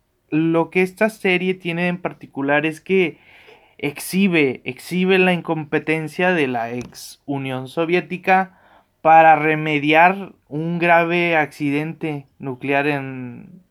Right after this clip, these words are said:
en una de sus plantas. Este desastre soviético frenó sin duda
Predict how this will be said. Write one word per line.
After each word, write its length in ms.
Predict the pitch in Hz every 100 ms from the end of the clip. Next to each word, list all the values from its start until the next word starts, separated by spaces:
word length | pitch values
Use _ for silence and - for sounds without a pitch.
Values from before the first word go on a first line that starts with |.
| _
en 220 | 131 127
una 180 | 131 139
de 120 | 139
sus 200 | 127 135
plantas. 640 | - 143 165 180 165 147 _ _ _ _ _ _ _ - - - _
Este 500 | - 139 131 156 165
desastre 540 | 160 151 147 139 160 160
soviético 880 | 165 147 143 143 160 - 165 160 131
frenó 380 | 143 139 139 143
sin 280 | 175 170
duda 480 | 151 147 156 185 196